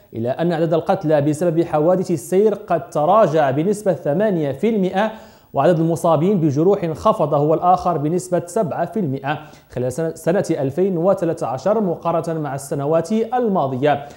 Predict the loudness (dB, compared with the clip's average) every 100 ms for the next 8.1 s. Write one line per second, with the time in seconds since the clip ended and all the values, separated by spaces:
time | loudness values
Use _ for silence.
0 | -20 -12 4 6 8 6 4 4 4 0
1 | -2 2 4 4 4 4 2 2 0 2
2 | 2 2 0 -2 -2 0 0 0 0 0
3 | -2 -2 -4 -2 -2 -2 -2 -2 -2 0
4 | -2 0 -2 -4 -4 -2 0 -2 -2 -2
5 | 0 0 0 0 -2 -6 -6 -2 -2 -2
6 | -4 -4 -6 -4 -2 0 0 0 0 -2
7 | -2 -4 -2 -2 -2 -8 -20 _ -14 -10
8 | -6